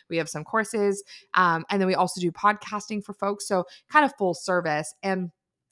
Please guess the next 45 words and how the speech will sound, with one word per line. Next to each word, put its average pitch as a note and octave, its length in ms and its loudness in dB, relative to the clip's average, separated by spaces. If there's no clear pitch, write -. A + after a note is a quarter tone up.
what A3 200 2
I G#3+ 120 4
love, G3+ 520 6
love, F#3+ 220 4
love E3 300 2
about D#3+ 260 -2
what D#3+ 120 -2
I D#3 100 -6
do E3 320 -2
is F3 260 -4
that E3 260 2
we B3+ 200 2
focus C#4+ 360 0
really A3 360 -2
heavily F#3 400 -6
on E3+ 160 -6
helping E3 280 -10
entrepreneurs D#3 760 -10
build G#3+ 240 0
their A3+ 100 -4
digital F3+ 300 -4
communities D#3+ 500 -8
online. D3+ 460 -4
And F#3+ 160 -2
what F3+ 160 -2
that F3+ 180 0
means E3 460 -6
is G3 160 0
not G3 460 8
focusing F#3+ 380 0
on E3 80 -2
the E3 80 -6
algorithm, D3+ 600 -2
not G3 320 6
focusing A#3+ 380 0
on G3+ 160 2
latest F3+ 320 -2
trends. D#3+ 540 -4
It's F#3 180 -4
about F#3+ 240 0
building F#3+ 300 0
a E3+ 80 -8
sustainable G3 760 -4
business D#3+ 320 -6
online D3+ 580 -8